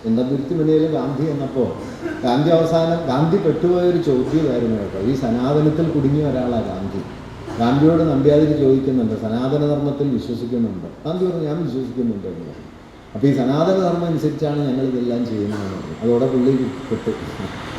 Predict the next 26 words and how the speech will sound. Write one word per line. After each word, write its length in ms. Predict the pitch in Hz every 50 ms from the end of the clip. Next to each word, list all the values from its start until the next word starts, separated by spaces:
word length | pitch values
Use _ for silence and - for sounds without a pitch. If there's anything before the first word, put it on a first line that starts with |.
| - - - - -
പുള്ളിക്ക് 320 | 156 165 156 151 165 180
സനാതനത്തിന്റെ 880 | 165 - 156 156 160 170 185 175 185 180 180 175 180 180 175 175 175
ഈ 140 | 175 170 -
കോംപ്ലക്സിറ്റീസിനെ 840 | 165 156 151 156 165 160 - 170 170 - 160 165 151 143 160 165 165
അഡ്രസ് 300 | 151 139 151 156 151 156
ചെയ്യാൻ 220 | 160 160 160 156
പറ്റിയില്ല. 340 | 151 - 151 156 151 143 135
ആ 180 | 131 147 160
വാദം 440 | 170 175 175 175 180 185 196 202 196 - - - - - - - - 170
മൊത്തം 280 | 170 170 170 220 220
വായിച്ചു 320 | 208 202 202 196 - 196 208
നോക്കിയാൽ 440 | 202 196 165 196 202 202 190 180
ഗാന്ധിയേക്കാൾ 640 | 175 180 175 170 180 180 165 180 190 180 180 185 180 180
താർക്കികമായി 880 | 180 185 170 170 165 - - 190 180 180 175 175 175 175 175 170 175
നിൽക്കുന്നത് 880 | 170 170 165 156 - 165 170 165 160 160 160 151 156 165 165 165 160 160 - - - - - - - 139
വാസ്തവത്തിൽ 500 | 147 151 147 151 156 151 156 156 156 156 147 143 147 143 143 143 139 131 - 147 139 139 135 131 131 135 135 143
ഇല്ലേ, 300 | 143 143 143 143 139 143 143 139 - - -
ആ 140 | - 135 135
നമ്പ്യാതിരിയും 720 | 135 131 127 127 131 131 127 127 131 131 135 135 131 127
പുള്ളിയുടെ 380 | 120 127 131 127 127 127 127 123
സുഹൃത്തുക്കളും 680 | 120 - 123 127 117 - 135 123 131 131 127 127 131
തന്നെയാണ് 320 | 127 127 127 127 127 127 123
വിജയിച്ചു 420 | 117 110 117 127 135 135 - 165
നിൽക്കുന്നത് 440 | 156 147 139 123 127 127 123 123 120
ആ 100 | 120 117
തർക്കത്തിൽ. 460 | 110 - 104 - - 110 98 101 95